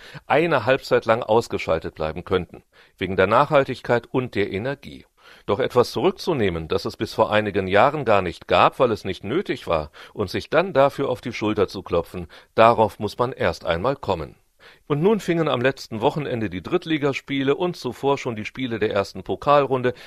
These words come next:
eine Minute später an, um auf die Herausforderung, nachhaltiger zu leben, aufmerksam zu machen. In der Theorie finde ich das sehr löblich. In der Praxis standen da dann die Spieler in ihren Pokaltrikots,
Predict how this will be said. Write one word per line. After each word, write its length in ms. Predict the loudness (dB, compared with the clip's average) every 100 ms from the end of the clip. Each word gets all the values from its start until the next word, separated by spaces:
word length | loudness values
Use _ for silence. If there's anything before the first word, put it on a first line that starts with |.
| -12
eine 320 | 0 2 2
Minute 440 | 0 -2 -4 -4 -6
später 640 | -8 -2 0 0 -4 -4
an, 200 | -10 -14 _
um 160 | -6 -2
auf 180 | -2 -4
die 140 | -2
Herausforderung, 840 | 2 4 4 4 2 2 0 -4
nachhaltiger 600 | 2 2 2 0 0 0 0
zu 160 | -2
leben, 340 | -4 -2 -2 -2
aufmerksam 640 | 0 0 0 -2 -2 -8
zu 120 | -10
machen. 400 | -10 -10 -10 -20 _ -20 -12
In 100 | -2
der 140 | 2 2
Theorie 520 | 2 0 0 -4 -6
finde 280 | -2 -2 -2
ich 80 | -2
das 220 | -2 -2
sehr 200 | 0 0
löblich. 640 | 0 -2 -4 -14 -18 -20 _ _ _ -6
In 100 | 2
der 100 | 2
Praxis 560 | 2 -2 -2 -6 -6 -14
standen 440 | -2 0 0 0 2
da 160 | 4
dann 140 | 4 0
die 100 | -6
Spieler 340 | -6 -2 0
in 80 | 0
ihren 260 | -2 -6
Pokaltrikots, 840 | -4 -4 0 2 2 -2 -2 -2 -2